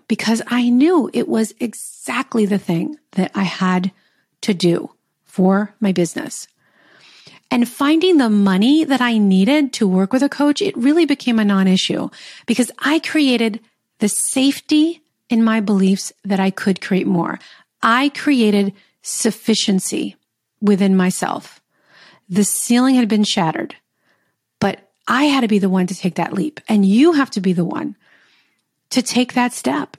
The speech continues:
to take that leap, because what you want is so close. You just have to move over and get out of your own way.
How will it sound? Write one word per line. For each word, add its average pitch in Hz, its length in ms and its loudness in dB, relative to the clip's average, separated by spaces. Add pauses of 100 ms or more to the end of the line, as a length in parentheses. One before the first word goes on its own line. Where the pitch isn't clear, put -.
(100)
to 214 120 -2
take 214 300 -2
that 220 200 -2
leap, 233 320 0 (720)
because 254 260 0 (180)
what 302 300 0
you 302 200 6
want 240 640 -2 (280)
is 214 300 -2 (140)
so 240 840 0 (180)
close. - 840 -2 (800)
You 269 180 4
just 359 180 0
have 320 200 -2
to 294 120 2
move 247 440 2 (160)
over 196 220 2
and 196 140 -2
get 190 100 2
out 180 100 2
of 175 80 -2
your 190 140 -2
own 170 160 0
way. - 260 -8